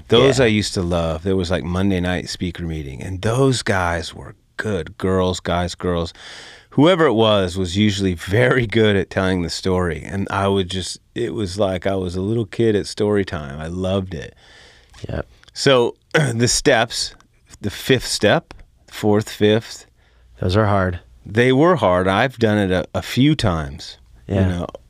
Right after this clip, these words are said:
Speaker 1: So, one thing about my sobriety that I've noticed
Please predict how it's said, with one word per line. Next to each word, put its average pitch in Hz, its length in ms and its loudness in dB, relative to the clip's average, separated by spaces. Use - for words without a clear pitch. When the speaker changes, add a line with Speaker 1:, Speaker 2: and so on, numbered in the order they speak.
Speaker 1:
So, 131 360 2
one 147 340 2
thing 156 140 4
about 117 260 4
my 107 220 2
sobriety 95 560 0
that 90 160 -2
I've 90 180 -2
noticed 92 500 -4